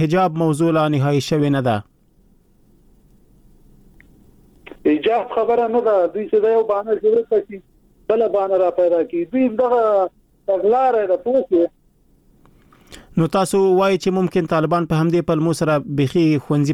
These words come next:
Speaker 1: پرانه نیزي له شپږم ټولګي پورته؟
Speaker 2: نه، نه، نه، هیڅ کله به یې ونه کوي. ځکه دا خلک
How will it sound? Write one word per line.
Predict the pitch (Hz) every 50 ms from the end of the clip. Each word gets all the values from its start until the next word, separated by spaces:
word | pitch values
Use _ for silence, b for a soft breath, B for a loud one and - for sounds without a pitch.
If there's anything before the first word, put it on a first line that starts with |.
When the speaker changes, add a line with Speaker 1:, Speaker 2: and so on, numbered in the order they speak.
| - -
Speaker 1:
پرانه | 151 160 170 170 160 156
نیزي | 151 143 135 143 147 147 143 135 120 135 139 131
له | 131 127 135 135 135 135 135 - 131 -
شپږم | - 135 127 131 135 135 -
ټولګي | 143 135 127 123 139 131 -
پورته؟ | 135 127 - - 143 160 - _ _ _ _ _ _ _ _ _ _ _ - _ _ _ _ _ _ _ _ _ _ _ _ _ - - - - - - _ _ _ - - - - - - - - - - -
Speaker 2:
نه، | 160 185 208
نه، | 214 226 233
نه، | 226 240 254 254 233 208 190
هیڅ | 196 226 240 - _ -
کله | 214 202 196
به | 185 196
یې | 190 190
ونه | 190 190 185
کوي. | - 185 165 151 151
ځکه | 170 190 208 196 185 185 214
دا | 214 - -
خلک | 214 -